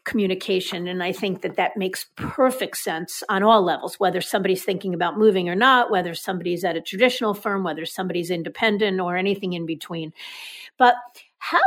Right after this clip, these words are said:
can we all, other than communicating with our clients, what are some other best practices or just thoughts you have personally and professionally for how advisors can use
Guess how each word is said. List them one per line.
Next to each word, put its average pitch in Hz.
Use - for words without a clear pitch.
can 208
we 196
all, 170
other 262
than 196
communicating 208
with 185
our 175
clients, 175
what 262
are 494
some 202
other 185
best 190
practices 180
or 170
just -
thoughts -
you 180
have 165
personally 185
and 170
professionally 170
for 220
how 247
advisors 190
can 196
use 208